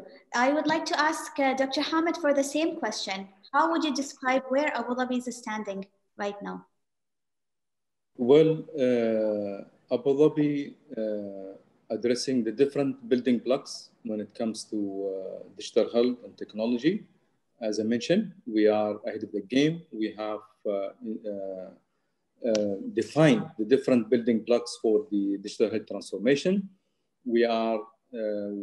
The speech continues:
Speaker 2: one of the crucial foundation for us in building block is the, the platform that I discussed in a while,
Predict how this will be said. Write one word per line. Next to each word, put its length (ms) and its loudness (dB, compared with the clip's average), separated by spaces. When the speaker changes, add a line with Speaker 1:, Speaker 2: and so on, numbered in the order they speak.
Speaker 2:
one 100 2
of 140 -4
the 260 -2
crucial 400 2
foundation 640 2
for 80 -8
us 160 -8
in 120 -20
building 340 -6
block 160 -4
is 200 -12
the, 440 -2
the 140 -2
platform 500 2
that 180 -2
I 320 -8
discussed 340 -6
in 80 -12
a 140 -12
while, 240 4